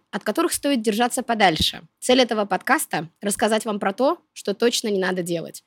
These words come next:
или как избежать проблем, о которых мы говорим в этом подкасте. Меня зовут Тася Шеремет. На протяжении нескольких лет я вела небольшой блог про науку и общество в одной экстремистской соцсети, затем стала журналисткой,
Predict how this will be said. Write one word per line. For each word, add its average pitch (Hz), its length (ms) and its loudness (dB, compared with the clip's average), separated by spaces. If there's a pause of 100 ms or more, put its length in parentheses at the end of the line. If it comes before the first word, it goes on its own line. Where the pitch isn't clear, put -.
(100)
или 320 240 4
как 254 180 -2
избежать 226 380 0
проблем, 196 560 -2 (140)
о - 80 -10
которых 247 360 0
мы 220 120 -2
говорим 185 340 0
в - 20 -4
этом 185 200 -6
подкасте. - 520 -16 (160)
Меня 208 280 6
зовут 285 300 0
Тася 254 260 4
Шеремет. 208 460 2 (520)
На 208 140 2
протяжении 269 480 4
нескольких 247 560 0
лет 302 200 4
я 254 120 0
вела 226 180 -2
небольшой 240 460 0
блог 214 340 4
про 180 140 0
науку 220 340 -2
и 302 60 0
общество 254 640 -2 (260)
в 196 80 4
одной 247 240 6
экстремистской 233 500 -2
соцсети, 220 640 -2 (560)
затем 226 260 4
стала 247 320 4
журналисткой, 233 680 -2